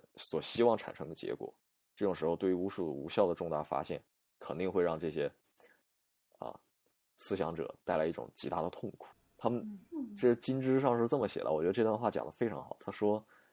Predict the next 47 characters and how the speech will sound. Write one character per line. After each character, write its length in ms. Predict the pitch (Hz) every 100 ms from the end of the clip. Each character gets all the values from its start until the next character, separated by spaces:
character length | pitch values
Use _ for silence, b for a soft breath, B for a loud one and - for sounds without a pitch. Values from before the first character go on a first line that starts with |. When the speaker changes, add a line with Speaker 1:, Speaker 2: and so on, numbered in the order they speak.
| b
Speaker 1:
人 120 | 87
们 80 | 127
第 160 | 147 196
一 80 |
次 140 | 214 196
认 160 | 202
识 100 | 160
到 120 | 113 107
他 160 | 131
们 200 | 131 113 -
无 220 | 95 107
力 260 | 185 120 95
随 300 | - 101 113
意 180 | 175
左 220 | 139 76 73
右 120 | 82
某 140 | -
些 160 | - 78
自 160 | -
然 180 | 73 52 -
力， 120 | - _ _ _ _ _ _ _ _
但 140 | 120
迄 280 | 127 - 160
今 160 | 123
为 140 | 117 101
止， 80 | 78
他 80 |
们 80 | -
却 140 | 104 107
相 240 | - 113
信 100 | 110
这 80 | 87
些 100 | 82
自 200 | - 82
然 120 | 71
力 120 | 80
完 180 | 73 85
全 160 | 101 101
处 180 | -
在 120 | 71 73
他 60 |
们 100 | 80
的 60 | 82
控 220 | - 117
制 120 | -
之 160 | - 60
中。 160 | -